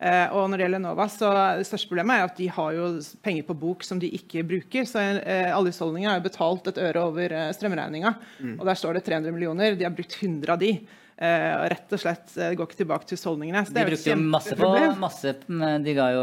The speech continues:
Speaker 3: Equinor og, og, og
Speaker 1: Ja, men vet du
Speaker 3: det
Speaker 1: hva,
Speaker 3: er mye
Speaker 1: folk flest
Speaker 3: penger.
Speaker 1: har lyst til å være med og subsidiere de store, store anleggene der, ja. Jeg tenker jo at, eh, når du har betalt inn, eh, fra husholdningene, så bør det gå tilbake til husholdningene. Dette har, har jo huseierne og N B M W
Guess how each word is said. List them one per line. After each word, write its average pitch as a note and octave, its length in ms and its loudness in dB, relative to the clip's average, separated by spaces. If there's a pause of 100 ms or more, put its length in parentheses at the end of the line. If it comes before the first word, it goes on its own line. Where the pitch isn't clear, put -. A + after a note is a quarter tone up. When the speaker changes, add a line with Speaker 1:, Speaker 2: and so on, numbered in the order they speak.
Speaker 3:
Equinor A#2+ 480 0
og, B2 400 2
og, B2 240 0
og A#2+ 580 0
Speaker 1:
Ja, C4 80 2
men D4+ 140 4
vet D4+ 120 2
du D#3 60 -4
Speaker 3:
det D#3+ 60 2
Speaker 1:
hva, F3+ 80 6
Speaker 3:
er G3 80 2
mye F3 180 2
Speaker 1:
folk - 60 -4
flest A3 240 4
Speaker 3:
penger. - 0 -
Speaker 1:
har C#4 140 0
lyst - 100 -4
til D4 80 0
å C4 40 4
være A3 100 4
med G#3 100 -2
og - 0 -
subsidiere G#3+ 480 0
de G3+ 120 -4
store, G3 800 2
store F3+ 380 -2
anleggene E3+ 440 -2
der, C#4+ 200 6
ja. D4 60 4 (100)
Jeg - 140 -6
tenker G#3 260 0
jo F3 80 0
at, F3+ 180 -6
eh, G3+ 80 0
når F#3 140 -2
du F#3 100 -2
har F3 140 0
betalt E3 520 -6
inn, F#3+ 200 -4
eh, F3 460 2
fra F#3 180 0
husholdningene, F3+ 560 0
så A#3+ 260 -2
bør E3+ 180 -2
det D#3+ 120 -4
gå D#3+ 80 -8
tilbake D#3 400 -6
til F3+ 80 -10
husholdningene. D#3 560 -4 (300)
Dette G3+ 180 -2
har, G#3 240 4
har F3+ 80 0 (160)
jo F#3 60 0
huseierne E3+ 520 -4
og E3+ 220 -2
N F3 40 -4
B E3+ 80 -2
M E3 100 -6
W E3+ 60 -4